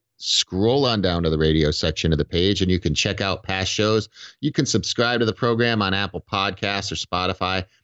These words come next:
And please don't hesitate to reach out to us with questions or to set up a face-to-face meeting or a virtual meeting. I know times are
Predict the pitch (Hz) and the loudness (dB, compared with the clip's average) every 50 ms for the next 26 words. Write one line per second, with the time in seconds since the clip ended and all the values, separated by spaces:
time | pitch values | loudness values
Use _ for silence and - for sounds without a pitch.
0 | _ _ _ - 113 107 - - 135 131 127 110 95 95 131 135 151 131 123 123 | _ _ _ -8 -8 -8 -4 0 2 2 2 2 0 -2 -2 -2 0 0 0 0
1 | 117 107 104 - - 104 98 95 - 90 90 90 85 - 92 87 78 - - 85 | 0 0 -2 -2 0 0 0 0 0 0 0 0 2 2 0 0 -2 -2 -2 0
2 | 82 82 - - - - _ - 120 120 120 120 - 113 110 107 - _ _ _ | 0 0 0 -2 -6 -6 _ -4 -2 -2 -2 0 0 0 0 0 -2 _ _ _
3 | _ _ - - 98 95 92 - - 101 95 90 87 82 - 76 - - 95 92 | _ _ -4 0 2 2 2 2 2 0 0 0 -2 -2 -6 -10 -6 -2 0 0
4 | 87 - - 104 - - 90 87 87 - - 92 98 101 104 104 104 - _ _ | 0 0 -2 -6 -4 0 0 0 0 0 0 0 2 2 2 2 0 -2 _ _
5 | _ - - 190 208 214 202 160 175 180 170 - - 123 110 98 95 95 92 90 | _ -4 0 0 2 2 2 2 2 0 0 2 2 2 2 2 2 2 2 2
6 | 87 90 92 90 90 92 90 - 98 90 90 95 90 - 90 85 78 | 2 2 2 2 2 2 2 0 0 0 0 0 0 2 0 0 0